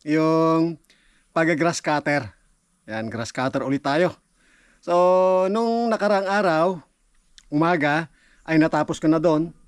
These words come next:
sa may kabila doon, sa may patag. Yung patag lang. So, natapos ko ng half day. And then, sa hapon,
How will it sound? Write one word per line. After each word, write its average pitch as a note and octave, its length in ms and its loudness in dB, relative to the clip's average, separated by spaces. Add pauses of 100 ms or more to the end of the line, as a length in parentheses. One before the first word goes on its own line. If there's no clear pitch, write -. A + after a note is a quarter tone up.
(180)
sa - 240 -4
may D3 320 2
kabila D#3 400 0
doon, D3+ 400 0
sa C#3+ 160 -6
may C#3+ 80 -2
patag. D3 560 -2 (880)
Yung D3 160 0
patag E3 400 -2
lang. E3 240 0 (480)
So, C#3+ 160 -6
natapos D#3 320 -4
ko D#3+ 160 0
ng D3 80 2
half D#3 160 -6
day. C#3+ 320 -4 (400)
And D3+ 160 -4
then, E3 160 2
sa F3 160 0
hapon, F3 560 0